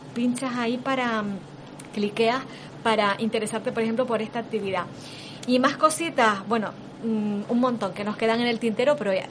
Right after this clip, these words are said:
así podemos compartirte otras cosas mañana. Un beso enorme,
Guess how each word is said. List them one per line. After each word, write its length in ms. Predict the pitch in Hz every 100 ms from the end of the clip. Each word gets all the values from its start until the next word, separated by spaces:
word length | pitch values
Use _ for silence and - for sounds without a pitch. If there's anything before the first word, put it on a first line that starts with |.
| -
así 360 | 196 - 226 247
podemos 400 | 262 254 247 247
compartirte 520 | 240 220 208 214 202
otras 200 | 202 190
cosas 300 | 202 190 185
mañana. 480 | 180 180 226 311 233 - - -
Un 120 | 208 220
beso 240 | 247 247
enorme, 460 | 226 240 294 320